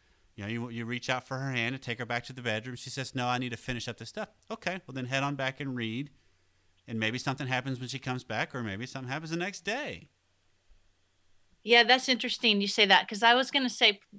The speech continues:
Speaker 2: as much as possible, practice staying in a state of forgiveness for that same kind of reason. W-, whether you're talking about being rejected or just disappointed, there's,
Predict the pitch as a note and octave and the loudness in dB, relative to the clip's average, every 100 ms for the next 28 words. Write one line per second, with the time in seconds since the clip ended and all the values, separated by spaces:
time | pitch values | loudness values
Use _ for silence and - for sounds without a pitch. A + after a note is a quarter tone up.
0 | - _ - B3 A#3+ C#4 F4 - - - | -20 _ -4 0 2 2 2 0 -2 4
1 | B3 C4+ C4 - - A3+ B3 D#4+ - - | 6 6 4 4 8 8 8 0 0 4
2 | C4 C4 D4+ D4+ B3 G#3 G3+ - A3+ A3+ | 8 10 10 6 4 2 -2 2 6 8
3 | - G3 - F#3 F#3 F3+ F3 D3 - - | 6 -2 -2 -2 0 0 -2 -8 -8 -10
4 | - - - - G#3+ G#3 G3+ - B3+ B3+ | -10 -14 -6 4 8 10 8 6 6 6
5 | C4 G#3 F#3+ G3+ G3 D#3 - G#3 G3+ G3+ | 4 4 4 2 0 -6 -6 -8 -6 4
6 | A3+ A3+ A3+ A3+ A#3 B3 A#3 G3 G3+ G#3+ | 8 10 8 6 2 2 2 2 2 2
7 | G3 F#3+ - A#3+ B3+ E4+ C#4 A3+ A#3 - | 2 0 4 4 4 0 0 2 0 2
8 | A#3+ - - A3 A3+ A#3 F3 G2 - - | 0 0 -4 0 2 4 4 2 -6 -12
9 | - - G#3 A3 G#3+ A3 | -12 2 10 10 10 6